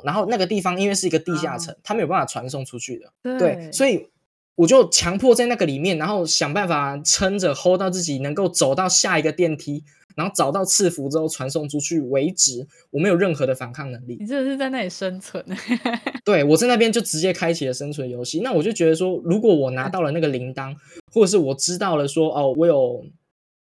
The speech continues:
Speaker 1: 呃，其他的战徽或战绩，我，在我这个等级我可以先拿到的话，那我是不是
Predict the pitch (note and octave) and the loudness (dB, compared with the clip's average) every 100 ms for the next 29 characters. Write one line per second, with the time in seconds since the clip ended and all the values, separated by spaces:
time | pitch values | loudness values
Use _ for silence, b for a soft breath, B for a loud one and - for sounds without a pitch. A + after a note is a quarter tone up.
0 | _ B E3 D3 C#3 C#3 - E3 F#3+ D#3+ | _ B -6 -4 -2 -2 0 0 2 0
1 | D3 - F3 D#3 F3 E3 F#3 F3 D#3+ D3+ | 0 -2 0 2 6 6 4 0 -2 -4
2 | C#3+ E3+ C#3 C3 B3 F#3 C#3 A3 F#3 D3+ | -4 0 0 2 4 4 4 2 2 0
3 | B2 C#3+ C3 B2 G3+ D3 F3 F#3 D3 C#3 | 0 -2 -2 2 4 4 2 0 -2 -2
4 | F#3 D3+ D3 D#3 F3+ D3 A#2+ D#3+ D3 D#3+ | -2 -2 0 -2 -2 -4 -4 -4 -2 -2
5 | D3 | -2